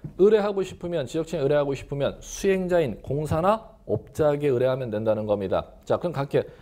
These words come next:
여 안에까지 시험 문제를 묻지는 않습니다. 근데 여기까지는 인식 작업이 되셔야겠고 일반적으로 토지, 본인의 토지가 개발을 한 땅이다. 일제시대 때 땅 그대로 물려받은 땅이 아니라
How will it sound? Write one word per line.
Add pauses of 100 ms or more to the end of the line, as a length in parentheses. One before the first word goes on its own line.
(180)
여
안에까지
시험
문제를
묻지는
않습니다.
근데
여기까지는
인식
작업이
되셔야겠고 (440)
일반적으로 (360)
토지, (180)
본인의
토지가 (280)
개발을 (180)
한
땅이다.
일제시대
때
땅
그대로
물려받은
땅이
아니라